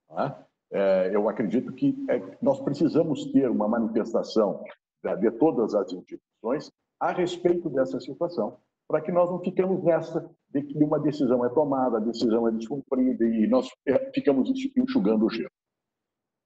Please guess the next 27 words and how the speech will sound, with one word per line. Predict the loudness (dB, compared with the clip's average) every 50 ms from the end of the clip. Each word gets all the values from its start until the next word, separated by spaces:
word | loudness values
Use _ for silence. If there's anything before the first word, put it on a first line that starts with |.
| _ _ _ 0
Um | 0 4
dos | 4 4 4 6
grandes | 4 4 4 4 2 0 -2 2
problemas | 4 4 4 6 4 4 2 2 2 -2 -4 -4
que | -4 0
nós | 0 0 0 0
enfrentamos | -4 -2 -2 -2 -2 0 2 2 2 2 0 -6 -10 -16 -4 _
é | 0
a | 0 2
questão | 0 -2 -2 0 0 0 2
midiática. | 2 -2 -4 -4 -4 -2 -2 -2 -4 -4 -6 -6 -6 _ -16 -20 _ _ _ _ _ _ _ _ _ _ _ _ _ _ _ _ _ _ _ _ _ _ -2
É | -2
a | -2 -2 -6 -12 -14 -14 -14 _ _ -6
questão | -6 -6 -6 -8 _ -6 -2 -2 -2 -2
midiática. | -2 -4 -6 -6 -6 -10 -12 -12 _ _ _ _ _ _ -12 -12 -12 -14 _ _ _ _ _ _ -20 _ _ _ _ _ _ _ _ _ _ _ _ _ _ _ _ _ _ _ _ _ _ _
Porque | 0 0 0 0 2 2 2 2 4 2
a | 0 0 0 -4
sociedade | -4 -4 -4 2 2 2 2 4 2 2 2 2 0 -2 -4 0 4
clama | 4 6 6 6 4 2 0 0 -2 -4 -8 -12 -18 _ _ _ _ _ _ _ _ _ _
e | 2 2
a | 2 2
mídia | 2 2 2 2 2 0 -2 -2 -2 -2 -6 -8 _ _ _ _ _ _ _ _
se | _ -2 -2
esforça | -2 0 -2 4 6 8 8 8 4 0 -4 -8
em | -8
cima | -8 -8 -8 -8 -8 -10
disso | -8 -10 -10 -8 -8 -10 -12